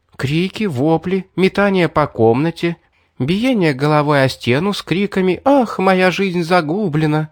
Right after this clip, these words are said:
Ах, мне не жить! Ах, мерзкий Варг меня погубил!'» «Ну и так далее».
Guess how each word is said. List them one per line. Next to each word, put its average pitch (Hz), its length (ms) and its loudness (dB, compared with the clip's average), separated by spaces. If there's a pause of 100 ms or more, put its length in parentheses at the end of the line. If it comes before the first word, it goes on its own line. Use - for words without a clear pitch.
(140)
Ах, 269 300 2
мне 208 240 2
не 196 180 2
жить! 160 460 -2 (220)
Ах, 196 300 2
мерзкий 170 480 0
Варг 156 380 0
меня 143 360 2
погубил!'» 135 680 -2 (300)
«Ну 147 400 0
и 139 120 0
так 117 280 0
далее». 135 500 0